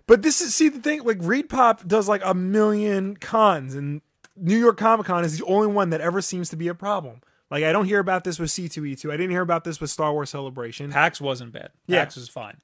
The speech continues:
Speaker 2: They wasn't overcrowded or anything. They also last, or two years ago, did they start with the R F I D chips
Speaker 1: It's like
Speaker 2: in the
Speaker 1: two or
Speaker 2: tags?
Speaker 1: three years ago, yeah.
Speaker 2: Yeah, they had, uh, to cut down on scalping, they had R F I D chips in the tags, so you couldn't, like,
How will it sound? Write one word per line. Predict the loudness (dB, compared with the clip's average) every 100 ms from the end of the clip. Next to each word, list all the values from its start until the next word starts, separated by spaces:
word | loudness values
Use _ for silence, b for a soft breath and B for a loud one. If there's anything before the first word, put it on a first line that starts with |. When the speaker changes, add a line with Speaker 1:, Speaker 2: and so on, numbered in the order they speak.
| _ -10
Speaker 2:
They | -6
wasn't | -4 -4 -6
overcrowded | -8 -6 -4 -4 -6
or | -12
anything. | -16 -20 -20 -20 b b b b b b
They | 2 4
also | 4 2 0
last, | 0 0 -2 -8 0
or | 2 2 -4 _
two | -10 -8
years | -6 -8
ago, | -6 -4 -4
did | -4
they | -6
start | -4 -2 -2
with | -4 -6
the | -2 -2 0
R | 0
F | 0 -4
I | -8
D | -8
chips | -8 -10 -10 -20 _ _ _
Speaker 1:
It's | -10
like | -8
Speaker 2:
in | -6
the |
Speaker 1:
two | -2 2 4
or |
Speaker 2:
tags? | 2
Speaker 1:
three | 2 0
years | 0
ago, | -2 -6
yeah. | -8 -10 -10
Speaker 2:
Yeah, | -6 -4
they | -2
had, | -2 0 0
uh, | -2 -2 -2 -6 _ _ _ _ _ _ _ _ _ _ _
to | -2 -2
cut | 0 -2
down | 0 -2
on | -4
scalping, | -2 -2 -2 -6
they |
had | -4
R | 0 0
F | 0
I | -2
D | -6 -10
chips | -8 -10 -10
in | -14
the | -14 _ _ _ -10
tags, | -4 -2 -4
so | -6 -8
you | -8
couldn't, | -8 -10 -8
like, | -4 -4 -4 -10